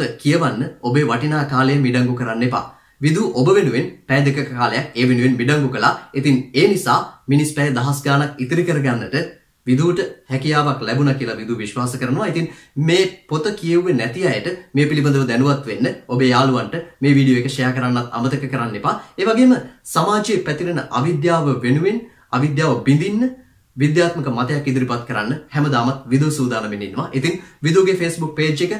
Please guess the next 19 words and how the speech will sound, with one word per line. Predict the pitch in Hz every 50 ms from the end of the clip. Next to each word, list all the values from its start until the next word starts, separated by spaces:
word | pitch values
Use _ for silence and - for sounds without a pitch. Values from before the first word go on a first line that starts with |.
| - -
ඒ | _ -
වගේම | 135 139 139 139 131
YouTube | 123 123 143 143 151 143 131
channel | - 147 135 139 139 139
එකත් | 135 139 135 - -
එක්ක | 120 120 -
එකතු | 113 104 104 135 127 139
වෙලා | 139 135 151 214 226 - - - _ _
විදුව | 131 131 139 143 135
සබ්ස්ක්‍රයිබ් | 135 139 127 123 - - 135 131 120 -
කරලා | - 123 113 117 151 175 - - - _ _
විදුවියන් | 143 190 185 220 208 196 175 160
කෙනෙක් | 139 147 135 131 131 -
වෙන්න | 117 117 113 107 -
කියලත් | 110 95 98 120 139 - - - _ _ _
අපි | - 123 120 139 127
ඔබට | 110 117 113 -
ආරාධනා | - - 113 117 113 110 95 92 98 95 101 -
කරනවා. | 131 123 110 101 95